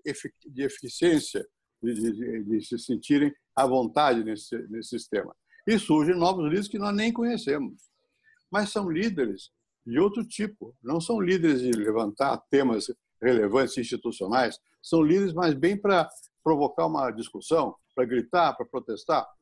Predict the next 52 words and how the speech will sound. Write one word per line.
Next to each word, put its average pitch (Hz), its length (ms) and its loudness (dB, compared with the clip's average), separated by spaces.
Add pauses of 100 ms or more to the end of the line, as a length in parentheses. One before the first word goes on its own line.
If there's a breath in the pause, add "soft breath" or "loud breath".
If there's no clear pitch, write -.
Eu 180 140 0
uso 196 200 -2
o 165 40 -12
Twitter 160 340 0
pra 120 100 -2
brincar, 117 380 -6
pra 110 120 -12
aprender, 104 400 -6 (160)
né? 135 140 -10 (420)
Bom, 120 220 -2 (240)
no 254 160 -4
Twitter, 151 560 0 (280)
eu 160 140 -2
vejo, 139 340 0 (180)
as 165 100 -4
pessoas 208 320 -2
gostam 214 340 0
de - 80 -10
dizer, 165 240 2
"Tá 190 180 2
contra 240 340 2
ou 220 40 2
a - 20 0
favor? 147 440 0
Contra 233 240 2
ou 208 60 -2
a - 20 -8
favor? 139 340 -4
Contra 220 240 -8
ou 190 100 -8
a 151 40 -10
favor? 110 160 -14
Sim - 160 -2
ou 226 80 0
não? 127 160 0
Sim - 160 -4
ou 214 80 0
não?" 143 180 -4 (460 loud breath)
Né? 156 140 -4 (240)
Então, 196 140 -2
nós 214 160 0
estamos 156 200 2
vivendo 131 240 4
um 123 40 2
momento 123 440 2
difícil 170 720 0
de, 120 160 4 (180)
para 135 180 4
a 127 40 6
emergência 123 460 2
de 147 100 0
lideranças 135 640 2